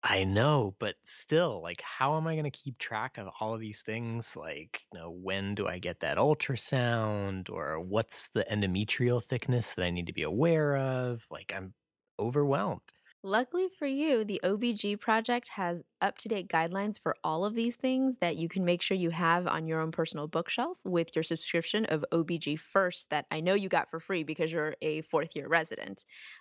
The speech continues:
Speaker 2: Um, so you can go ahead and continue to be up-to-date on all of those things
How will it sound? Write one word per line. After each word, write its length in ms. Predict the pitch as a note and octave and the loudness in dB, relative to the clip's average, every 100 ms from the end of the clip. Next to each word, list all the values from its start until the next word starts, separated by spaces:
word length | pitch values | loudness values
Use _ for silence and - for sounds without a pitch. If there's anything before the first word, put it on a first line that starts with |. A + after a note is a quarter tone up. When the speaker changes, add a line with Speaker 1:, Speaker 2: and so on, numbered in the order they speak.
| - | 0
Speaker 2:
Um, 280 | E3 D#3+ | 0 0
so 240 | D3+ - E3+ | -2 2 2
you 160 | E3+ D#3+ | 2 -4
can 140 | E3+ | -2
go 180 | E3+ E3+ | 0 0
ahead 240 | F3+ E3 | 0 -2
and 180 | - D#3+ | -4 -8
continue 420 | - F3+ D4 G4+ | -10 -10 -6 -2
to 80 | B3+ | 0
be 140 | G3 E3+ | 2 2
up-to-date 380 | E3 E3+ D#3+ | 0 0 0
on 140 | E3 E3 - | 0 -4 0
all 220 | F#3 G3+ | 2 2
of 100 | G#3 | 2
those 260 | F#3 F3+ - | 2 0 -2
things 460 | G3+ G3 D#3 D#3 | -4 -4 -4 -8